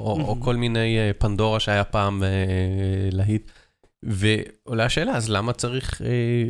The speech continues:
Speaker 1: תחנות רדיו ושדרני רדיו ש-, שמשמיעים מוזיקה?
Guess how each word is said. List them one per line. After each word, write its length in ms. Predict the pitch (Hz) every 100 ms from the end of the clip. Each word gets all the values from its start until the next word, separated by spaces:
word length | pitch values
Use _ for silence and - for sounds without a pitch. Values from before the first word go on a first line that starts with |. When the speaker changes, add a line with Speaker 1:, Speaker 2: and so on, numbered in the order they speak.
| - 113 113
Speaker 1:
תחנות 400 | - - 117 123
רדיו 340 | 117 127 131 120
ושדרני 480 | 123 120 98 107 120
רדיו 260 | 120 120 123
ש-, 100 | 127 120 117 117 117 120 -
שמשמיעים 460 | - 110 131 127
מוזיקה? 400 | 175 170 123 -